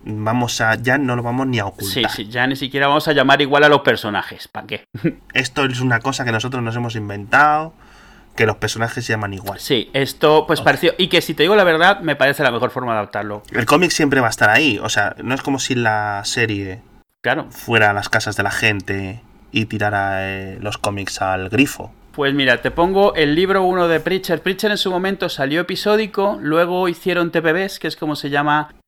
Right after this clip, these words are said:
Speaker 2: a los recopilados, digamos, pequeños de pasta blanda,
Speaker 1: Sí.
Speaker 2: y recientemente han sacado lo que le llaman books, y entonces toda la serie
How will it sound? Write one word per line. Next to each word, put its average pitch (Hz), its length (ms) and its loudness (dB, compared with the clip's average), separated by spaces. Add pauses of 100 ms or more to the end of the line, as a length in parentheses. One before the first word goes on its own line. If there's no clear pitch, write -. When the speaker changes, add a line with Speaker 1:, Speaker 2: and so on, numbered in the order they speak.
Speaker 2:
a 131 80 -2
los 131 140 -2
recopilados, 131 560 0
digamos, 131 300 -6
pequeños 151 480 -2
de 120 80 -8
pasta 127 240 -6
blanda, 165 500 0
Speaker 1:
Sí. - 260 -6
Speaker 2:
y 143 80 2
recientemente 180 720 -2
han 180 80 -2
sacado 160 580 0
lo 139 120 -6
que 127 80 -6
le 131 60 -6
llaman 139 280 0
books, 117 420 -4
y - 40 -12
entonces 127 340 -4
toda 156 200 4
la 160 100 4
serie 170 420 -2